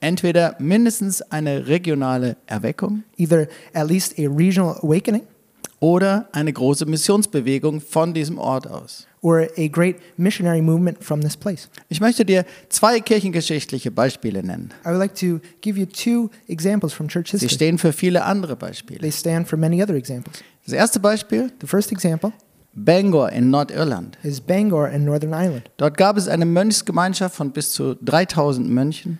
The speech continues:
Speaker 2: There, there was a congregation of monks with up to three thousand monks
Speaker 1: die mehr als dreihundert Jahre durchgehend Tag und Nacht beteten.
Speaker 2: who prayed day and night continuously for more than three hundred years.
Speaker 1: Von ungefähr fünfhundert nach Christus bis etwas mehr als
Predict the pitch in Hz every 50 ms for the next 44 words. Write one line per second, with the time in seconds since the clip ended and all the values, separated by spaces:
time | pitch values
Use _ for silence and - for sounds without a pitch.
0 | - _ - 165 190 202 185 175 165 156 165 160 - - 196 202 202 202 190 196
1 | 202 - 196 170 156 160 175 220 233 - - 156 - 160 - - 160 - - -
2 | 190 180 - 180 175 196 233 202 180 156 143 143 156 175 - - _ _ - 127
3 | 123 139 139 143 170 196 214 220 - - 170 160 160 151 - - _ - 127 135
4 | 135 139 175 202 196 202 185 175 165 156 143 139 127 135 131 135 143 156 156 147
5 | 156 156 151 - - - _ _ _ - 160 180 196 190 - - 151 151 160 156
6 | - - - 151 151 156 - 147 120 113 127 - - - - 110 107 - 82 -
7 | - 98 - _ _ _ - 185 175 - - - 240 247 190 147 - - - -
8 | _ _ _ 180 208 220 226 208 202 220 220 208 - 190 175 - 247 269 240 185
9 | 160 - 180 175 175 - 165 156 165 175 170 160 - - 175 175 190 208 214 214
10 | 226 160 - - - - 120 117 - 139 151 151 143 139 - 131 120 107 110 -
11 | - 190 196 208 202 - 180 170 160 160 165 143 - - - - - 143 135 -
12 | - 131 131 - - - - - - 107 - - 107 107 - - 127 127 123 -
13 | - 117 110 110 110 -